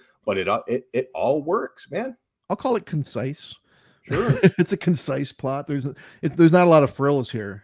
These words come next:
Speaker 2: uh, but
Speaker 1: Mm-hmm.
Speaker 2: there's so much being thrown at us at the same time that you, you wouldn't wanna go too far afield. I mean, and, and also with all the comedy,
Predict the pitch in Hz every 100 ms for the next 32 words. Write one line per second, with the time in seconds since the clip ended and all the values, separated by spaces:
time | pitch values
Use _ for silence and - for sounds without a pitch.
0 | - 113 110 104 98 98 135 151 139 127
1 | - - - - _ _ 165 175 - -
2 | 220 214 202 165 180 147 - 160 143 139
3 | 143 131 131 117 151 139 113 139 139 123
4 | 120 120 127 127 143 185 262 147 139 185
5 | 143 123 123 120 110 95 _ _ _ -
6 | 233 220 123 101 101 - 104 98 98 -
7 | 120 117 117 110 107 98 _ _ _ _
8 | - 262 196 202 202 214 254 - 202 170
9 | 160 175 190 165 - 180 190 156 135 120
10 | 107